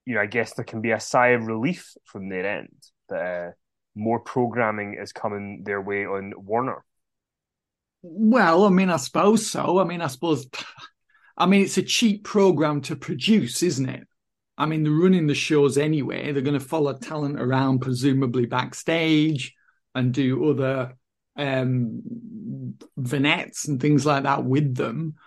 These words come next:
Speaker 1: Well, you,
Speaker 2: Um,
Speaker 1: you imagine this would be the, this would be the, the sort of successor to Roads to the Top, right? 'Cause obviously they had to stop that when Cody and Brandi left. So
Speaker 2: Yeah.
Speaker 1: this can be their replacement. Uh, you know, it can be, it can be their Total Divas.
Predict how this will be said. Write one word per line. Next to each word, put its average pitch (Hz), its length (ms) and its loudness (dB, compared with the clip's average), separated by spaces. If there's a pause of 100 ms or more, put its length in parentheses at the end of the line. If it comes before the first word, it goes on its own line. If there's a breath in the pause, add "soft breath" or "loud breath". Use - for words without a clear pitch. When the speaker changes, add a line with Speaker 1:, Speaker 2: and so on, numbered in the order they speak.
(240 soft breath)
Speaker 1:
Well, 180 160 6
you, 143 100 6
Speaker 2:
Um, 143 100 4
Speaker 1:
you 185 60 6
imagine 190 280 4
this 170 160 2
would 151 100 -4
be 139 100 2
the, 123 260 -2
this 147 180 -2
would 147 100 -6
be 127 100 -2
the, 117 280 -2 (160)
the - 80 -8
sort - 220 -10
of - 60 -12
successor 123 580 -4
to - 240 -8
Roads 110 640 -4
to 113 100 -12
the 107 80 -12
Top, - 400 -8
right? 98 280 -6
'Cause 98 280 -12 (580)
obviously 107 280 -12
they 101 80 -4
had 101 100 -6
to - 40 -16
stop - 220 -8
that 101 120 -8
when - 100 -14
Cody 104 260 -6
and 95 100 -10
Brandi 107 320 -2
left. 78 300 -12
So 95 440 -10 (120)
Speaker 2:
Yeah. 127 320 -4 (240)
Speaker 1:
this - 160 -6
can 110 160 -8
be 104 140 -6
their 98 260 -2
replacement. 98 720 -10 (340)
Uh, 92 340 -2
you 127 100 -2
know, 113 80 -2
it 110 80 -8
can 120 100 -10
be, 120 120 0
it 127 180 -6
can 143 140 -2
be 151 100 4
their 190 240 4
Total 175 420 0
Divas. 113 640 -8